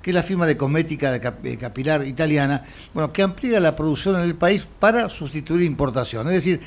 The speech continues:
no solamente va, no va a importar, sino que se prepara para exportar. Y tiene una inversión que ha hecho de un millón cuatrocientos mil dólares.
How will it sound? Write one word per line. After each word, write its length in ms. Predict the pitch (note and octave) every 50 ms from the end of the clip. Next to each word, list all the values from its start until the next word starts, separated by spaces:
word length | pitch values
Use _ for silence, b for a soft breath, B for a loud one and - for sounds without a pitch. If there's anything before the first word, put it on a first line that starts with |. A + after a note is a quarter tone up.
| B B B -
no 100 | G3 F#3
solamente 540 | D3+ G#3 G#3 G3 G3 G#3+ G#3 - - F3 D3+
va, 260 | B2+ C3+ D#3 D#3+ D3
no 260 | C#3+ D3+ E3 F3 E3
va 100 | E3+ F3
a 60 | F3
importar, 600 | F3 F3 E3 C3+ F3+ F#3 F3 F3+ G3 G3+ G3+ F#3+ - B B B
sino 220 | B - C#3 D3+ D#3
que 80 | D#3+
se 100 | C#3+ D3
prepara 400 | C3+ C#3+ C3 C3 D#3 D#3 D3+ C#3
para 160 | - C#3 C3
exportar. 480 | B2+ A2+ - - A#2+ A#2 G#2+ - A2 A#2+
Y 60 | C#3
tiene 320 | C#3+ F3+ G#3 G3 G3 F3 D#3+ B B B B - -
una 100 | A#3+ A3
inversión 440 | G#3 F#3 E3+ E3 D3+ - F#3+ G3 E3+
que 120 | D3+ D#3
ha 60 | D#3+
hecho 240 | F3 F3 E3+ - D#3
de 80 | C#3+ D3+
un 100 | D3+ D3
millón 480 | C#3+ C#3 B2+ D#3+ E3+ E3+ F3 F3 D3+ E3 B B B B B - - -
cuatrocientos 680 | - C#3 C3+ - C3+ B2+ - C3 C3+ B2+ A#2+ C3+ C3
mil 360 | C#3 E3+ F3+ E3+ D3+ - C#3+
dólares. 460 | C#3 F3 E3+ E3 D#3 D#3 D#3 E3+ F3